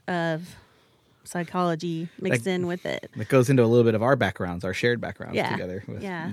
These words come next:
Speaker 2: learning, learning about, a little about the residency world and,
Speaker 1: Mm-hmm.
Speaker 2: and
Speaker 1: Yeah, doctors in training and how
Speaker 2: Yep.
Speaker 1: you, you know, medical school, you sort of dabble in all, all of those in your third year. And once you get to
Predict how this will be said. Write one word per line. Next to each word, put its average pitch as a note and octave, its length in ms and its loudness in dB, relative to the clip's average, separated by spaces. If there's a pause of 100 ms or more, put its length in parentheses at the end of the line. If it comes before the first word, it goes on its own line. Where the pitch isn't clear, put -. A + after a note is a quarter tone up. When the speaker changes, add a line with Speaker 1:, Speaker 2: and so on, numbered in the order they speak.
Speaker 2:
learning, G2+ 360 -6
learning G2+ 220 -6
about, G2 220 -4
a - 20 -12 (100)
little A2+ 60 -4
about G2+ 180 -6
the G#2 80 -8
residency G2+ 500 -4
world F#2+ 320 -6
and, F#2 140 -10 (240)
Speaker 1:
Mm-hmm. G#3 160 -4
Speaker 2:
and A3+ 240 2 (340)
Speaker 1:
Yeah, F#3 320 0 (160)
doctors F#3+ 360 -6
in - 80 -2
training F#3+ 400 -4
and F#3 80 -2
how G3+ 140 2
Speaker 2:
Yep. G#3+ 140 0
Speaker 1:
you, F#2+ 60 -8
you C#3 240 -8
know, F#3+ 100 -10 (260)
medical G3 320 0
school, G3 260 -6
you G3 100 0
sort G3 200 -4
of F#3+ 100 -4
dabble F#3+ 360 -2
in F#3 160 2
all, F#3 160 -2 (400)
all G3 140 0
of F#3+ 60 2
those F#3+ 220 2
in G3 80 0
your F#3+ 100 -2
third F#3+ 280 0
year. G3 160 0
And G3 60 0
once G3 160 -2
you A3+ 60 -8
get G3 160 -4
to F#3+ 240 -4